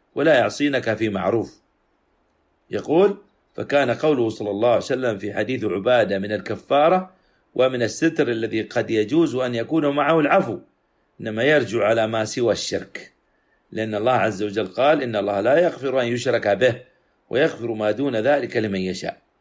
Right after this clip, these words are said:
قال: "وهذا يدل على عظم جرم الشرك". انتهى كلامه رحمه الله كما في كتابه تحفة الأخيار صفحة ثلاثمائة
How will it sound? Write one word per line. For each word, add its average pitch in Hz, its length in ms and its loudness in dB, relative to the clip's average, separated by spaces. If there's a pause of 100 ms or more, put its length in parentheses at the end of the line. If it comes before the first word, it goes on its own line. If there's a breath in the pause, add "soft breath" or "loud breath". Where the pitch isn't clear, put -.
(200)
قال: 165 440 2 (400)
"وهذا 113 320 2
يدل 120 360 0
على 113 560 2
عظم 135 480 0 (180)
جرم 139 360 2
الشرك". 131 840 -2 (520)
انتهى 139 240 2
كلامه 120 600 2 (580)
رحمه 107 420 2
الله 123 480 2 (400)
كما 120 500 0
في 123 140 -4
كتابه 107 800 0 (120)
تحفة 123 380 -2
الأخيار 98 600 2
صفحة 101 340 -6
ثلاثمائة 113 580 -2